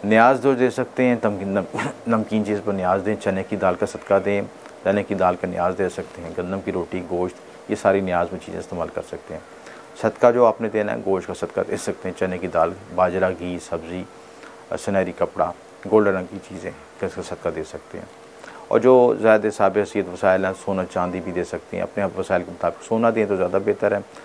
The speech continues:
और याकूत के भी, जवाहरात भी आप सदका के तौर पर दे सकते हैं, अपनी जेब और वसाइल के लिहाज, के लिहाज से। सूरज शम्स की तिलावत करें, सूरज शम्स का नक्श लिखें, लोहे शम्स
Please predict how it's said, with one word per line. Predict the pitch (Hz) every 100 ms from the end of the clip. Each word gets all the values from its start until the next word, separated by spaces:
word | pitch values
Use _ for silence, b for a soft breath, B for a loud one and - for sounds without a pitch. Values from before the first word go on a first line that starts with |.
| B B B -
और | 95 92 92 90 85 82 - 90
याकूत | 92 - 98 95
के | 98
भी, | 98 95 92 - -
जवाहरात | 98 90 95 95 -
भी | 98
आप | 92 85 - 90 87 90 -
सदका | 82 - - 87
के | 92
तौर | 90
पर | 87 92
दे | 85
सकते | - 110
हैं, | 110 - B B B
अपनी | 110 131 120
जेब | 98 110
और | 113
वसाइल | 101 107 98
के | 95
लिहाज, | 95 85 82
के | 90
लिहाज | 82 76
से। | - - - B - -
सूरज | 123 135
शम्स | - 135 -
की | -
तिलावत | 123 117 117
करें, | - 123 - - -
सूरज | 107
शम्स | 104 101
का | -
नक्श | 101 101 -
लिखें, | 110 107 - 123 - - - - - - - - - -
लोहे | 98 107
शम्स | 104 101 101